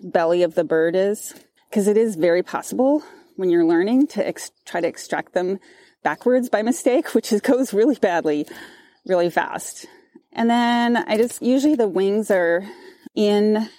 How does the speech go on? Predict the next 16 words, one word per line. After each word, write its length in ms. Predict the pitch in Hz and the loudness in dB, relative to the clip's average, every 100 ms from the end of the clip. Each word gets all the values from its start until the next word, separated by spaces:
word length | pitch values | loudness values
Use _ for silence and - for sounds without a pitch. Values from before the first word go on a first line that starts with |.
| _ _ - | _ _ -2
the 540 | 175 160 156 156 180 _ _ _ _ _ _ _ - | 0 2 2 0 -4 _ _ _ _ _ _ _ -2
net, 280 | 185 185 - | 0 2 0
the 100 | - | -4
holes 460 | 180 - 214 190 180 | -6 -2 0 0 2
in 120 | 175 | 2
the 80 | 156 | 2
net 440 | 160 170 160 - - | 2 2 0 -4 -6
a 80 | 180 | -6
little 340 | 170 190 170 | 0 2 2
bit. 300 | - 71 - | 0 -4 -4
And 140 | - 165 | -6 -4
so 100 | 185 | -4
you 80 | 165 | -2
have 220 | 175 - | -2 0
to, 300 | 160 147 - - _ _ _ _ _ _ _ - - | 0 0 0 -6 _ _ _ _ _ _ _ -14 -4
like, 280 | 175 117 | -4 -4